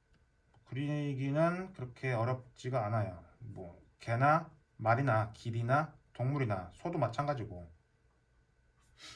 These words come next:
파충류도 마찬가지고. 근데 새는 조금 달라요. 새 그리기는 나중에 다음번에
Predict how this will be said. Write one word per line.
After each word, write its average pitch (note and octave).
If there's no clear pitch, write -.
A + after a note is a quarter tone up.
파충류도 E3+
마찬가지고. A#2+
근데 G#2+
새는 A#3+
조금 A3
달라요. C3+
새 F#3+
그리기는 D#3
나중에 C3+
다음번에 D3